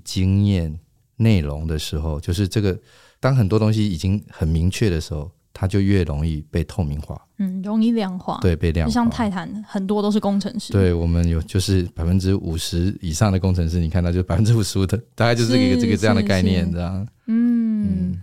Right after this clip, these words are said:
Speaker 2: 因为刚刚提到薪资其实一般来说会分两块嘛，一般是，呃，我们这个基本的就是每个月拿到这个薪资，
Speaker 1: 是。
Speaker 2: 但还有一块可能是绩效奖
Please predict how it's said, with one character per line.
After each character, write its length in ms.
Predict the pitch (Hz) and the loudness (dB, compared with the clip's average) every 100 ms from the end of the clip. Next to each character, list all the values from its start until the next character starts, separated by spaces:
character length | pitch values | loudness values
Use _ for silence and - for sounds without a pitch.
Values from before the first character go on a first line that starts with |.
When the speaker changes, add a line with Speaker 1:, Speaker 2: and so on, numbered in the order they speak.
| - | -4
Speaker 2:
因 120 | - | 0
为 60 | 320 | 2
刚 120 | 320 | 0
刚 80 | 320 | -4
提 160 | 202 | -4
到 260 | 196 185 - | -4 -4 -4
薪 200 | 208 254 | -2 0
资 140 | 262 277 | 0 -2
其 120 | 196 | -6
实 240 | - 196 190 | -6 -8 -6
一 120 | 233 | -4
般 120 | 208 | -4
来 100 | 185 | -4
说 120 | 190 | -6
会 140 | 202 202 | -8 -8
分 160 | - | -8
两 160 | - - | -12 -12
块 160 | - - | -12 -12
嘛， 120 | - | -10
一 80 | - | -10
般 240 | 208 208 | -6 -4
是， 220 | 208 220 185 | -4 -6 -6
呃， 100 | 180 | -8
我 120 | 165 | -8
们 280 | 160 156 143 - | -8 -10 -12 -10
这 100 | 208 | -10
个 160 | - | -10
基 160 | - 247 | -8 -6
本 160 | 208 - | -4 -8
的 220 | 87 - | -12 -12
就 100 | 202 | -8
是 80 | 190 | -6
每 120 | 170 | -6
个 80 | 196 | -2
月 160 | 254 | -2
拿 160 | 196 156 | -2 -4
到 180 | 190 190 | -4 -6
这 80 | |
个 80 | 196 | -8
薪 240 | - - - | -10 -10 -12
资， 160 | - | -14
Speaker 1:
是。 160 | 240 - | -10 -2
Speaker 2:
但 180 | 349 277 | 0 0
还 200 | - 277 | -2 -2
有 120 | 349 | 0
一 80 | 196 | -2
块 240 | - 202 | -4 -6
可 120 | 185 | -4
能 80 | 175 | -6
是 100 | 208 | -6
绩 160 | 208 208 | -4 -4
效 180 | 226 | -4
奖 140 | 180 | -4